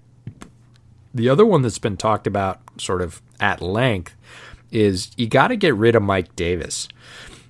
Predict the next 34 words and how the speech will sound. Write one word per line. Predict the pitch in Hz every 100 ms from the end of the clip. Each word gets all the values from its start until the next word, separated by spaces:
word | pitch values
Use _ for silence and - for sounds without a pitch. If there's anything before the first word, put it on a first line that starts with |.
| -
Mike | - 113 139
Davis | 156 151 156 143
is | 117
a | 98
good | 104 127
player. | - 117 117 165 160
Nothing | 98 - 101
against | 95 95 - 95
Mike | 92 -
Davis. | 101 110 127
I | 87
think | 82 104 92
he's | 98 87
fine. | - 95 101 120 156 160 -
Um, | 95 90 87 85
if | 95 87
you | 101
were | 95
gonna | 82 98 90
go | 90 87
with | 87 -
that | 95 -
sort | 98 92
of | 85
Mark | 87 87 90 -
Ingram, | 98 98 92 92 90 85
Ravens | 87 92 90 92 87
heavy | - 101 98 87
hitter | 98 92 101
offense, | 104 123 110 -
he's | 90
perfect | - - - 107 - 165 -
for | - 160
that. | 156 175 220